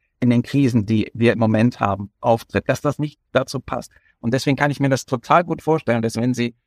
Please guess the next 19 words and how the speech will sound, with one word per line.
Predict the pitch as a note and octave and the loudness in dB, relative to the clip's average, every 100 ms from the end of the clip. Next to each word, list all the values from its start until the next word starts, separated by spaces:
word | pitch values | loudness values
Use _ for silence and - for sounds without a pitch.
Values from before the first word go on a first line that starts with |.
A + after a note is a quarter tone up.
| _ _ _ _ | _ _ _ _
zusammen | - A#2+ B2 D#3 | -8 0 2 4
mit | C#3+ | 2
ihm | A#2+ C#3 | 0 0
in | B2 | 2
der | A#2+ | 2
Hintergrundrunde | D#3 D#3+ - A2 A2+ A2+ A#2 | 2 0 -2 -4 0 0 0
im | |
Kanzleramt | A2+ C#3 D#3+ - G#2+ - | -2 -4 -4 -6 -8 -8
sitzen | G2+ - F#2 - - | -8 -8 -12 -14 -4
oder | C#3 C3 | 0 4
wenn | B2 | 4
man | B2 A#2+ | 4 2
ihn | - A2+ | 2 2
rechts | A#2+ A#2+ - | 0 -2 -2
oder | A2+ G#2+ | 0 2
links | A#2+ - | 2 0
von | - A#2+ | -2 -2
a-, | C#2+ A2 | 0 0
auf | B2 - | -2 -4